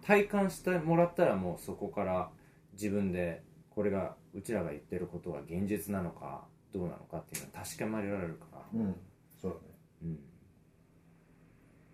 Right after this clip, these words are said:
Speaker 1: ていう感じで、あの、今度のワークショップのそういう話をちょっとしようか。
Speaker 2: うん。十二月から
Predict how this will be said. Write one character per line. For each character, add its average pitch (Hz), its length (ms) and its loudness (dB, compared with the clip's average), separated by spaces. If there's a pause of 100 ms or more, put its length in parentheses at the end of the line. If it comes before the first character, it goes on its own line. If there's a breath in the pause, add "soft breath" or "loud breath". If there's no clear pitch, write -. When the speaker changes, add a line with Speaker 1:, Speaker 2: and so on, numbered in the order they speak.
(320)
Speaker 1:
て 123 60 -2
い 131 180 6
う 127 100 2
感 123 240 0
じ 117 120 0
で、 110 360 4 (220)
あ 92 200 -2
の、 87 560 -4 (120)
今 143 260 2
度 95 100 0
の 78 300 -4
ワ 107 160 6
ー 107 80 0
ク - 80 -12
シ 113 100 0
ョ 101 40 4
ッ - 20 -2
プ - 180 -8
の 73 60 -8 (1040)
そ 101 80 -4
う - 20 0
い 95 80 0
う 92 80 -2
話 92 360 -4
を 80 80 -2
ち - 120 -10
ょ - 20 -8
っ - 40 -14
と - 120 -18
し - 100 -12
よ 71 80 -8 (140)
う - 40 -18
か。 - 80 -18 (200)
Speaker 2:
う 127 40 -2
ん。 104 140 0 (1500)
十 151 180 4
二 160 80 4
月 135 960 4 (640)
か 95 80 0
ら 85 220 0